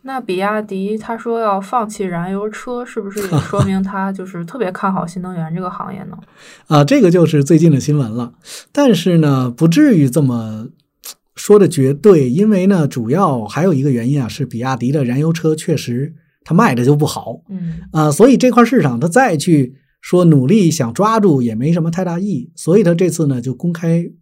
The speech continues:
Speaker 2: 宣布了，说要放弃燃油车，
Speaker 1: 嗯。
Speaker 2: 对吧？也合情合理。不过你回头想，它其实还有混合插电型的那些车啊，
Speaker 1: 嗯。
Speaker 2: 因此呢，也并不是完全放弃这种汽油作为燃料。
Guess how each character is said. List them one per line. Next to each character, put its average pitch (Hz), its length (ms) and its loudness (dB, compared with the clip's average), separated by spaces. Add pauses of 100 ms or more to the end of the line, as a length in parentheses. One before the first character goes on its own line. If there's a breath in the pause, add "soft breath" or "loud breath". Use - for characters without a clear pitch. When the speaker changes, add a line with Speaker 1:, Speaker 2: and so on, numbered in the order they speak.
(140)
Speaker 2:
宣 156 260 -2
布 151 160 -2
了， 113 220 -10
说 147 180 -2
要 143 100 0
放 156 220 -2
弃 139 140 -2
燃 123 160 -2
油 165 120 0
车， 175 180 0
Speaker 1:
嗯。 202 120 -10 (260)
Speaker 2:
对 156 140 4
吧？ 123 140 0
也 117 180 -4
合 156 160 0
情 180 160 -2
合 160 140 -2
理。 - 240 -2 (180)
不 180 100 4
过 233 180 8
你 156 400 4
回 175 220 2
头 214 160 6
想， 131 180 0
它 185 100 -4
其 196 200 0
实 233 100 2
还 196 140 -2
有 123 340 -2
混 - 260 -4
合 135 280 -4
插 202 180 -6
电 220 160 2
型 120 160 -4
的 131 120 0
那 120 120 0
些 120 140 -6
车 127 160 -8
啊， 107 240 -8
Speaker 1:
嗯。 180 300 -12
Speaker 2:
因 247 140 6
此 185 220 -2
呢， 120 240 -8 (360 loud breath)
也 135 260 2
并 220 260 4
不 156 80 0
是 135 400 -2
完 120 240 -2 (160)
全 131 320 -2
放 143 340 -2
弃 123 260 -2
这 123 180 -2
种 101 580 -12
汽 196 240 0
油 117 240 -2
作 151 160 0
为 120 140 -4
燃 107 180 -4
料。 196 220 -2